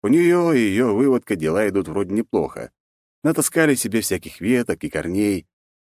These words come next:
построили норки и облагородили их. Когда я приближаюсь, то меня не воспринимают нормально. Хорошая она воспитательница, научила, кто здесь главный.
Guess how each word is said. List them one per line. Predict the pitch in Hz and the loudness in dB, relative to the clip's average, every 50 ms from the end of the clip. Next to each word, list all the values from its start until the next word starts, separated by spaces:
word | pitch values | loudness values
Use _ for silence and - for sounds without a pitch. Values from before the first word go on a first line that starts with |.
| _ - | _ -6
построили | - 73 80 - - 170 165 180 175 123 95 92 | -4 -4 -4 -4 -2 -2 0 2 2 2 2 2
норки | 87 95 117 131 127 117 - - | 2 2 2 0 0 -2 -2 -2
и | 120 117 101 113 156 | 0 2 2 2 2
облагородили | 160 139 131 147 156 127 101 104 98 90 92 92 85 87 87 87 | 2 2 2 2 0 2 2 2 2 2 0 0 0 -2 -2 -2
их. | 87 85 80 78 - - - _ _ _ _ _ _ _ _ _ _ _ _ | -2 -2 -2 -4 -8 -12 -20 _ _ _ _ _ _ _ _ _ _ _ _
Когда | - 90 92 92 95 90 | -6 -4 -2 0 0 0
я | 82 | -2
приближаюсь, | - 82 73 78 80 87 117 127 117 92 80 - - - _ _ _ - | -2 -6 -6 -6 -4 -2 0 0 0 0 -2 -6 -10 -14 _ _ _ -6
то | - 90 | -4 0
меня | 110 120 123 113 104 107 110 110 | 0 2 2 2 2 2 2 2
не | 107 104 | 2 0
воспринимают | 101 98 - - 85 85 87 82 85 90 87 85 | 0 -2 -4 -4 -6 -4 -2 -2 -2 -2 -2 -2
нормально. | 85 85 90 98 92 82 69 62 60 58 - _ _ _ _ _ _ _ _ _ _ _ _ _ _ | -4 -4 -4 -2 -4 -4 -4 -6 -10 -14 -16 _ _ _ _ _ _ _ _ _ _ _ _ _ _
Хорошая | - 170 208 214 220 208 - 202 196 | 0 2 4 2 2 2 2 2 2
она | 185 180 180 170 | 4 2 2 2
воспитательница, | 165 160 - - 160 - 160 156 151 143 147 143 127 - - 135 131 120 | 2 0 -2 -2 -2 0 0 0 0 2 2 2 2 2 0 -2 -2 -2
научила, | 87 80 80 78 - - 98 104 110 117 120 | -2 -2 -4 -4 -4 -2 -2 0 0 0 0
кто | - - 123 117 | 0 0 0 0
здесь | 110 120 117 104 | 0 0 -2 0
главный. | 98 110 117 117 107 110 110 107 95 | 0 0 0 0 0 0 -2 -2 -4